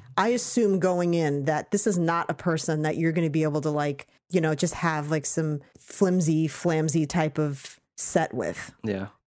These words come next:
Speaker 1: Um, and then you have the whole thing with him and Uma Thurman and the car and that,
Speaker 2: Mm-hmm.
Speaker 1: you know,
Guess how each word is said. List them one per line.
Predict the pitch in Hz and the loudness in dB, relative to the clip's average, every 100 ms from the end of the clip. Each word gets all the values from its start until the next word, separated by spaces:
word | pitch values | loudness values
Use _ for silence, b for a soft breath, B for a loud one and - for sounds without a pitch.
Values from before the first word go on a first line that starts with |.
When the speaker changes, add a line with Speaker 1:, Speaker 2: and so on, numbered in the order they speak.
| - | -2
Speaker 1:
Um, | 170 160 - | 0 0 0
and | 196 202 | 0 2
then | 208 | 2
you | 208 | 2
have | 190 190 185 170 | 2 0 0 0
the | 175 | -2
whole | 170 175 | 0 -2
thing | - 170 170 | -2 -2 0
with | 156 160 - - - | 0 -2 -4 -18 -12
him | 160 180 170 | -2 0 0
and | 160 | 0
Uma | 160 156 | 0 0
Thurman | 185 208 196 190 | 2 2 2 0
and | 117 | 0
the | 139 | -4
car | - 196 185 180 175 170 - | -4 -2 0 0 0 -2 -2
and | 151 156 147 | -2 -2 -2
that, | 120 | -4
Speaker 2:
Mm-hmm. | 110 180 | -2 -2
Speaker 1:
you | |
know, | 160 151 151 - | 0 0 -2 -4